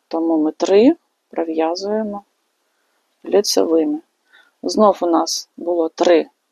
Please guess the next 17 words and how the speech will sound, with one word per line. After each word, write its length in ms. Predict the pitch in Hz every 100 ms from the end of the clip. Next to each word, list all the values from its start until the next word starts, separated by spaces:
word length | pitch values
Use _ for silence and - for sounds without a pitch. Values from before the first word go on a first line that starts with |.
| _ _ -
лицьові 500 | 175 - 196 220 311
просто, 560 | 294 285 277 - 226 220
тому 280 | - 262 175
ми 200 | 165 165
їх 140 | 165
пров'язуємо 800 | - 165 165 180 226 220 208 170
вже 300 | 165 - 175 190 _ _ _ _ _ _ _ _ _ _ _ _ _ _ _ _ _ _ _ _ _ _ _ _ _ _ _ - 175 170
три 220 | 170 180
разом 480 | 170 185 240 196 175 -
і 140 | 185
з 100 | 180
обох 300 | 170 170 208
сторон 400 | - 175 175 170
накиди. 460 | 160 160 - - - _ _ _ _ _ _ _
Так, 260 | - - -
міняємо 560 | 208 196 170 160 156
місцями 760 | 160 165 - - 180 175 202